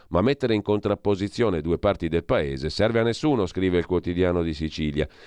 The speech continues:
Peraltro il Comitato bossiano frena sull'ipotesi di scissione. "Salvini non è in discussione per fotterlo meglio", dice qualcuno. Mentre lasciamo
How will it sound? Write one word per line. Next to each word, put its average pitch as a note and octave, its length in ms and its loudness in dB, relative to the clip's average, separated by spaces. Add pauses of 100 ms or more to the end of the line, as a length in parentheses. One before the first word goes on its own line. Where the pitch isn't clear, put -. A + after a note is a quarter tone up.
(320)
Peraltro A2+ 400 0
il F2+ 100 -2
Comitato F#2+ 640 2
bossiano A#2 680 0
frena G2+ 480 0
sull'ipotesi E2 800 -2
di D2 100 -2
scissione. B1+ 640 -4
"Salvini E2+ 540 0
non D2+ 240 0
è D2 60 2
in D2+ 160 2
discussione B1+ 760 -6
per A#1 540 -6 (180)
fotterlo B1+ 520 -4
meglio", A#1+ 380 -2
dice B1 260 -6
qualcuno. B1+ 480 -2
Mentre D2 400 0 (400)
lasciamo F2+ 640 0